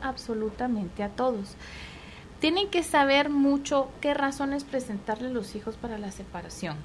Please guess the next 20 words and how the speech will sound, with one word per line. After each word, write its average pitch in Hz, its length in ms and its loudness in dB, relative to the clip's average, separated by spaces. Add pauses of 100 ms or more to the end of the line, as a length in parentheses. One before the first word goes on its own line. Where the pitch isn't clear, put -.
(240)
Vamos 294 260 2
a 269 60 4
hablar 233 160 2
un 277 100 2
poquito 254 380 -4
más 240 280 2
adelante 240 600 0 (320)
cómo 262 300 4
manejarlo 233 580 2
a - 20 2
diferentes 220 580 -2
edades, 180 540 -4
porque 202 240 -4
también 190 460 -4
no 196 100 0
es 202 100 0
lo 214 180 0
mismo 247 500 0 (360)
cómo 233 280 4
manejar 208 720 2